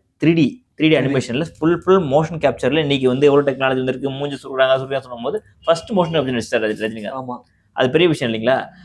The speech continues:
Speaker 1: இவ்வளோ ஒரு டெபிஷனை பார்த்த நடிகரை
Speaker 2: நாலு
Speaker 1: சம்பந்தமே இல்ல.
Speaker 2: பரிமாணங்கள், நாலு
Speaker 1: ஆ,
Speaker 2: பரிமாணங்கள்
Speaker 1: நாலு
Speaker 2: கொடுத்தாரு.
Speaker 1: பரிமாணம் இல்ல, நாலு இல்ல, அஞ்சு பரிமாணம் கூட
Speaker 2: அதான்
Speaker 1: இல்ல.
Speaker 2: போர்ச்சுகல் எல்லாம் வந்து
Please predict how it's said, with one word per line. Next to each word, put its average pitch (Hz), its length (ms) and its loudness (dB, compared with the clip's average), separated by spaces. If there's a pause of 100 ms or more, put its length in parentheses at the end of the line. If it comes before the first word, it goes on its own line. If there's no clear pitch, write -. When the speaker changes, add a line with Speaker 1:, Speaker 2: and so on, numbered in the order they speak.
(260)
Speaker 1:
இவ்வளோ 190 360 6
ஒரு 160 260 4
டெபிஷனை 175 480 2
பார்த்த 143 320 2
நடிகரை 135 600 4 (480)
Speaker 2:
நாலு 202 280 4
Speaker 1:
சம்பந்தமே 208 260 4
இல்ல. 202 140 4
Speaker 2:
பரிமாணங்கள், 208 360 4
நாலு 156 340 2
Speaker 1:
ஆ, 120 60 0
Speaker 2:
பரிமாணங்கள் 127 340 4
Speaker 1:
நாலு 196 160 4
Speaker 2:
கொடுத்தாரு. 165 80 -2
Speaker 1:
பரிமாணம் 170 420 4
இல்ல, 165 140 0
நாலு 160 300 4
இல்ல, 147 200 -2
அஞ்சு 160 200 0
பரிமாணம் 170 360 4
கூட 147 80 2
Speaker 2:
அதான் 139 40 0
Speaker 1:
இல்ல. 220 260 2
Speaker 2:
போர்ச்சுகல் 233 400 4
எல்லாம் 226 220 4
வந்து 214 520 2